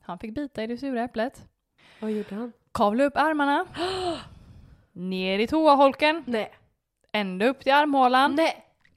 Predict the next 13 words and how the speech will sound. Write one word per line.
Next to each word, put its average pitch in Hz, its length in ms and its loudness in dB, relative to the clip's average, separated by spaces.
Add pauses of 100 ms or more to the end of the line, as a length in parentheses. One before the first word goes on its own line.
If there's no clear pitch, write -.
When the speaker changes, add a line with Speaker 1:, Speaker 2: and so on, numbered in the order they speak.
(240)
Speaker 1:
Grävde 214 580 0
Speaker 2:
Nej. 427 120 10
Speaker 1:
och - 60 2
grävde 247 440 6
och 226 80 4
grävde. 254 460 4 (400)
Speaker 2:
<laughs> - 300 0
Hej. 254 360 -4 (1080)
Speaker 1:
Och - 60 2
så 220 120 -8
får - 180 -8
han 196 120 -6
ut, - 480 -4